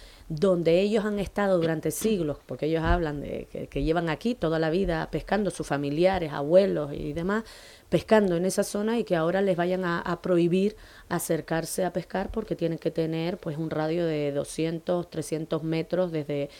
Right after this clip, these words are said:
desde que se implante un, un molino. Nosotros le comentábamos que allá habíamos presentado, eh, alegaciones cuando se creó el malestar también por la zona y conseguimos quitar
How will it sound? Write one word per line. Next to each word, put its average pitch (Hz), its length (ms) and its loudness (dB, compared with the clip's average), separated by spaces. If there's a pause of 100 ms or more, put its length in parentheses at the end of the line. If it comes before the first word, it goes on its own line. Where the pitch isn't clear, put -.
(220)
desde 160 180 0
que 151 100 -6
se - 120 -4
implante 143 720 -4
un, 139 600 -10
un 156 160 -6
molino. 131 400 -8 (380)
Nosotros 156 380 -4
le 160 80 0
comentábamos 151 580 -2
que - 120 -4
allá 147 180 0
habíamos 156 320 -2
presentado, 143 840 -2 (100)
eh, 135 300 -6
alegaciones 151 800 0 (440)
cuando 170 460 0
se - 160 -6
creó 151 220 -2
el 170 80 0
malestar 160 480 -4
también 160 360 -2
por 147 140 -10
la 151 140 -4
zona 165 340 -6
y 143 60 -6
conseguimos 151 500 -6
quitar 175 460 -4